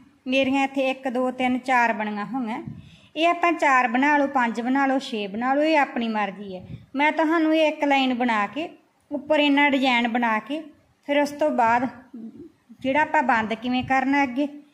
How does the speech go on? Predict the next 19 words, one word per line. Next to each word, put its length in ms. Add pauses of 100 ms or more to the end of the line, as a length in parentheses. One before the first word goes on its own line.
(260)
ਉਹ 120
ਵੀ 120
ਤੁਹਾਨੂੰ 280
ਦੱਸਾਂਗੀ। 500 (1700)
ਤੇ 120
ਜਿਹੜਾ 300
ਇਹ 140
ਕਰੋਸ਼ੀਏ 500
ਨਾਲ 180
ਇਸ 100
ਤਰ੍ਹਾਂ 240
ਲੈਸ 300
ਲਗਾਈ 360
ਹੋਈ 220
ਹੈ, 80
ਇਹ 60
ਵੀ 60
ਤੁਹਾਨੂੰ 260
ਦੱਸਾਂਗੀ। 500